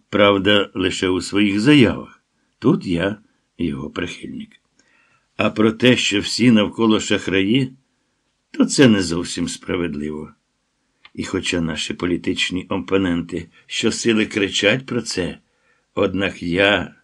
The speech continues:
як і ви, не чув про жодного секретаря райкому чи обкому, котрий би після дев'яносто першого року пішов у ліс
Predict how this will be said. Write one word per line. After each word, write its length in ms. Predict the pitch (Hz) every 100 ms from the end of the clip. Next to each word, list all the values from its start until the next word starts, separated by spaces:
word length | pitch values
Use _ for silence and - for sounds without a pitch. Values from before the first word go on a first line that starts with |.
| _
як 300 | 90 92 98
і 100 | 107
ви, 380 | 101 113 123 101 - _ _ _ _ _ -
не 240 | 160 190
чув 460 | 185 - 143 117 -
про 220 | 104 104
жодного 600 | 98 135 120 98 95 92
секретаря 680 | - 110 110 104 107 104 113
райкому 520 | 107 104 - 123 110
чи 160 | - 101
обкому, 640 | 95 - 123 147 90 - _ _ _ _ _ _
котрий 440 | - 85 92 92
би 160 | 85 87
після 400 | 87 92 - 104
дев'яносто 680 | 90 92 92 101 95 - 92
першого 480 | 98 95 95 95 90
року 420 | 110 113 117 113 _ _ _ _ _ _ -
пішов 440 | 113 117 127 123
у 80 | 113
ліс 380 | 117 143 -